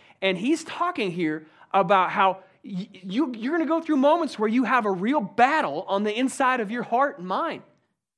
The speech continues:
h-, how it plays out. He said in verse sixteen, "If then I do what I don't wanna do,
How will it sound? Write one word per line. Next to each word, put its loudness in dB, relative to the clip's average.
h-, -6
how 0
it -6
plays 0
out. -4
He -2
said 2
in 0
verse -2
sixteen, -4
"If -4
then 0
I 6
do 2
what 4
I 6
don't 2
wanna 2
do, -2